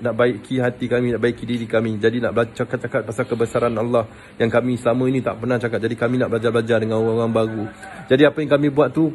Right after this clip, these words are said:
nak teruskan, nak kuatkan semangat kami, jazbah kami, ha? Untuk teruskan usaha agama ni. Tetapi kami jumpa sama-sama kami untuk memperingati. Sambil kami berjumpa tu, kami tanya khabar sahabat kami juga yang sama-sama dengan kami,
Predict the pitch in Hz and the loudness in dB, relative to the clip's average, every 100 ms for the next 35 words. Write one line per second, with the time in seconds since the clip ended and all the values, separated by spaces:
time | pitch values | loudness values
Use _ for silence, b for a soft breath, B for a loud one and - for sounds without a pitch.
0 | 127 120 120 143 135 - 139 113 120 143 | 0 -2 2 2 2 4 2 2 4 2
1 | - 131 - 117 - 135 139 139 139 143 | 4 -4 -4 -14 -2 0 2 2 2 2
2 | 139 120 127 127 139 131 147 143 113 - | 2 0 0 0 0 4 2 2 -2 -10
3 | - - - - - - 117 165 165 B | -20 -20 -20 -20 -20 -6 0 0 0 B
4 | B - 123 143 143 147 147 139 135 139 | B -4 0 2 2 2 2 2 2 2
5 | 135 139 143 147 131 117 131 - 202 202 | 4 2 2 -2 -2 0 0 2 0 0
6 | - B B 139 151 147 156 156 185 185 | -4 B B 0 2 2 0 2 4 4
7 | 175 165 170 170 143 123 110 107 101 - | 4 0 0 0 0 0 -2 -6 -10 -8
8 | 120 151 135 147 139 143 139 139 135 127 | 2 2 4 2 4 2 4 2 2 0
9 | 104 - 139 147 170 160 160 151 147 156 | -2 2 2 4 2 4 2 0 0 0
10 | 160 170 165 151 151 147 143 147 147 139 | 0 -2 0 0 0 2 0 2 2 2
11 | 143 139 120 107 B B - - - 139 | 4 2 0 -10 B B -20 -8 2 2
12 | 135 143 143 143 131 135 131 120 139 139 | 2 2 2 2 2 2 2 2 0 2
13 | 135 147 160 147 139 135 143 147 135 | 0 2 2 2 2 2 2 2 -2